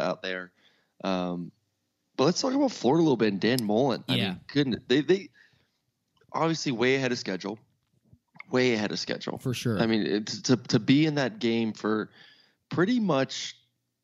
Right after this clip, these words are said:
Speaker 1: first three quarters, they were
Speaker 2: Yeah.
Speaker 1: in it. They had an opportunity to win that game, um, or at least make it pretty close. I was hoping for,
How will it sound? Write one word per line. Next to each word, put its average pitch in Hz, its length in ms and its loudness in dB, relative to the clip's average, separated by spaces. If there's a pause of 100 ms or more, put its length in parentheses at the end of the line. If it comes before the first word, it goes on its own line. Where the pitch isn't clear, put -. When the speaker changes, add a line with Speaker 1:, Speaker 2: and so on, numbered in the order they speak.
(140)
Speaker 1:
first 151 300 -2
three 151 160 0
quarters, 139 400 0
they 117 100 4
were 117 120 2
Speaker 2:
Yeah. 127 80 2
Speaker 1:
in 131 60 0
it. 92 100 -4
They 110 120 2
had 120 100 0
an 117 60 0
opportunity 120 440 -2
to 107 60 0
win 117 180 0
that 113 220 -4
game, 107 400 -2 (560)
um, 98 540 0 (100)
or 110 140 4
at 113 60 4
least 117 220 2
make 107 200 2
it 101 100 -2
pretty 104 260 0
close. 110 640 0 (640)
I 123 100 2
was 139 120 0
hoping 110 300 -2
for, 101 360 -8